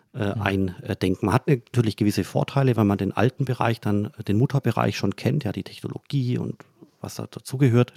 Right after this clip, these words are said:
Speaker 1: Aber plötzlich geht schon wieder ein neues Segment auf, mit dem man sich beschäftigen kann. Insofern ist es, ist es quasi so eine immerwährende, dauerhafte Entdeckung. Und noch vielleicht ein Aspekt dazu. Ähm, Blockchain-Systeme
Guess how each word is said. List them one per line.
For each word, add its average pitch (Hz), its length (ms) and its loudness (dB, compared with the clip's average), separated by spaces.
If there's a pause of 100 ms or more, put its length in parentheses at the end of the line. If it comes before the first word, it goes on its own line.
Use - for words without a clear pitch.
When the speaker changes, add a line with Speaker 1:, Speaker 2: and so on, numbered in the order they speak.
Speaker 1:
Aber - 180 0
plötzlich - 380 0
geht 120 160 4
schon 104 120 2
wieder 120 200 4
ein - 20 8
neues 107 260 6
Segment 110 380 4
auf, 110 240 0
mit 104 100 2
dem 101 100 4
man 98 100 4
sich 92 120 -6
beschäftigen 120 520 -2
kann. 104 180 2
Insofern 110 340 2
ist - 160 -2
es, - 200 -2 (280)
ist - 160 -8
es - 120 -6
quasi 104 240 2
so - 120 -2
eine 98 140 4 (100)
immerwährende, 110 760 6
dauerhafte 101 800 2
Entdeckung. 98 560 0 (500)
Und 107 80 -2
noch 101 140 2
vielleicht 107 400 -2
ein 117 240 2
Aspekt - 420 -6
dazu. 139 400 -2 (500)
Ähm, 107 440 2 (240)
Blockchain-Systeme 120 1200 2